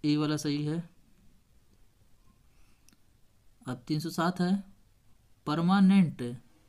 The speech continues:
सॉइल प्रॉपर्टी इज, तो परमानेंट सॉइल प्रॉपर्टी क्या होता है, टेक्सचर होता है, सी वाला सही है। अब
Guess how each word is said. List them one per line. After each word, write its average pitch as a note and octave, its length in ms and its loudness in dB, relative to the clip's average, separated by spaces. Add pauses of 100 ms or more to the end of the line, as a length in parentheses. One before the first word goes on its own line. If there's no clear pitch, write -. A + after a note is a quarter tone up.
(460)
सॉइल D3+ 360 -2
प्रॉपर्टी D#3 560 -2 (160)
इज, A#2+ 180 -6 (960)
तो D3 80 -14
परमानेंट E3 520 -4
सॉइल D3 320 -8
प्रॉपर्टी D3+ 540 -6 (1160)
क्या C#3+ 120 -8
होता C#3+ 160 -6
है, D#3+ 60 -6
टेक्सचर D3+ 440 -6
होता D3+ 240 -6
है, E3 180 -6 (520)
सी D3 180 -6
वाला C#3+ 200 -4
सही C#3 240 -4
है। D3 100 -4 (3000)
अब A#2+ 360 -8